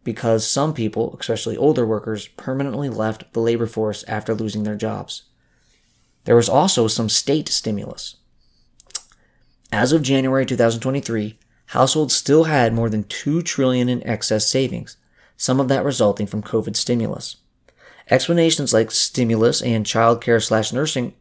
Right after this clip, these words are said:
unavailability should have been temporary, but the post-covid drop in participation is maintaining.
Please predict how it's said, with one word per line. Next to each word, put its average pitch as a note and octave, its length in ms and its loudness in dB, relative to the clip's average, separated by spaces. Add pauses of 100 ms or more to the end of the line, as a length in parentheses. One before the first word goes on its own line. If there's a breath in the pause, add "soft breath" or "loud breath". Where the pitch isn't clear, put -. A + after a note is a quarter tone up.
(120)
unavailability A2+ 1000 0 (360 soft breath)
should C3+ 320 0
have C#3+ 140 -2
been C3 140 -2
temporary, B2+ 640 -4 (500)
but A2+ 160 -2
the G#2 60 0
post-covid C3+ 680 2
drop A#2+ 320 -2
in A2 60 -6
participation A#2 800 -2
is G#2 180 -4
maintaining. A2 600 -2